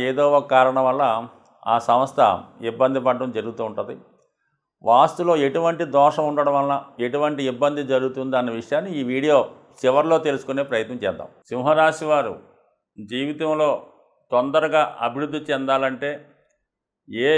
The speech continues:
వ్యాపారం చేస్తే బాగుంటుంది, ఈ వ్యాపారం చేస్తున్నప్పుడు వీళ్ళు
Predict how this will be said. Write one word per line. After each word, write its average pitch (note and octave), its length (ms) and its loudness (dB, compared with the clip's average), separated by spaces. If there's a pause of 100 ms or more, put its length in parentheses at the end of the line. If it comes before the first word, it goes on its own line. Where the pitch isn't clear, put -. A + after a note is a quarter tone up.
(120)
వ్యాపారం C3+ 640 2
చేస్తే C3+ 300 -4
బాగుంటుంది, A#2+ 600 -4 (1000)
ఈ A#2+ 180 -8
వ్యాపారం C#3+ 560 2
చేస్తున్నప్పుడు C#3+ 640 -4
వీళ్ళు A2+ 300 -4